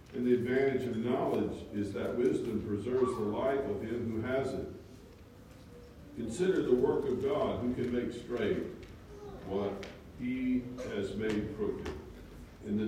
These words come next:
day of prosperity, be joyful. In the day of adversity, consider. God has made the one as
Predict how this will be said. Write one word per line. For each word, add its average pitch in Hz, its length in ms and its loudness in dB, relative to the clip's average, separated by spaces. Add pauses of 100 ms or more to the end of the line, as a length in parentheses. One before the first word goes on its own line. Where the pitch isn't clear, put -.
(100)
day 123 200 8
of 123 180 6
prosperity, - 800 6
be - 220 0 (160)
joyful. 151 760 2 (240)
In 110 80 -2
the 110 180 0
day 123 180 8
of 120 120 2
adversity, - 960 2
consider. - 680 2 (280)
God 107 420 0
has 104 120 0
made 113 320 0
the 110 60 0
one 120 440 2
as - 140 0